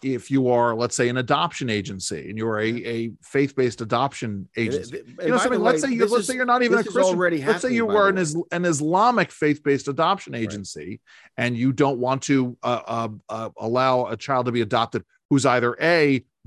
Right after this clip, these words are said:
Speaker 1: not Muslim, or B, uh, you know, outside of traditional marriage, um, you can have your nonprofit status revoked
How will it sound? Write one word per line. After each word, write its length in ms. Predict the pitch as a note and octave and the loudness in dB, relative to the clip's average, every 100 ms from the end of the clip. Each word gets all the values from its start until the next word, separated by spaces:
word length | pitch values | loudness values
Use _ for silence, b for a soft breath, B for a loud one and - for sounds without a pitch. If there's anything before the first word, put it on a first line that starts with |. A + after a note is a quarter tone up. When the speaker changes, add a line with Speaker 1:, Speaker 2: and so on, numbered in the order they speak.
| F2+ C#3 | -12 -4
Speaker 1:
not 380 | C3+ D3 D3 | -2 0 0
Muslim, 640 | C#3+ D3+ D#3+ C3+ G#2+ A#2 C3+ _ _ | 0 2 2 0 0 -2 -6 _ _
or 160 | C3+ C3 | 2 2
B, 480 | D#3+ F#3 E3 C#3+ b _ _ | 4 6 4 0 b _ _
uh, 240 | B2 B2 B2 - | -2 0 0 -4
you 200 | C3+ B2+ | -4 -2
know, 180 | B2 B2 | -2 -2
outside 380 | B2+ C3 C#3 | -2 2 0
of 60 | B2 | 2
traditional 420 | - C3 B2+ B2+ | 2 2 0 0
marriage, 680 | D#3 F#3 B2 G2+ C3+ D3+ - _ _ _ _ _ | 2 4 4 2 -2 -10 -16 _ _ _ _ _
um, 400 | C#3 C3 B2+ A#2+ | 2 2 0 -4
you 280 | B2 D3 E3+ | 2 2 4
can 180 | - D#3 | 2 2
have 260 | D3 D3+ | 4 2
your 120 | D3 C#3+ | 2 0
nonprofit 680 | C3 C#3+ - B2+ A#2+ C3+ | 0 -2 0 0 0 -4
status 480 | - C3 G#2+ A#2 B2 | -4 -2 0 -2 -2
revoked 680 | C#3+ C#3 B3 A3 F#3+ - | -2 2 2 4 2 -2